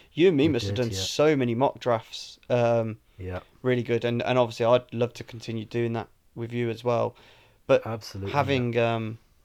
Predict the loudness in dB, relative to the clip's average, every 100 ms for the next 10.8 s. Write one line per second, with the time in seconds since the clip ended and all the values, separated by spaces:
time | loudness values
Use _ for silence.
0 | _ _ _ -4 -4 -2 -2 -2 -2 -2
1 | 2 2 2 0 0 -2 -6 -4 -2 -2
2 | -4 -8 -10 -12 -10 -8 -2 -2 -2 -2
3 | -6 -6 -10 -12 _ _ _ _ _ _
4 | _ -4 -4 -4 -2 -2 -2 0 2 2
5 | 0 0 2 2 2 -2 -4 -4 -2 4
6 | 6 6 2 0 -2 2 6 8 8 6
7 | 2 6 8 10 8 4 0 6 6 6
8 | 2 2 4 6 4 2 2 2 2 2
9 | 2 2 -2 0 2 2 -2 -2 0 2
10 | 0 -2 -6 -6 -6 -10 -10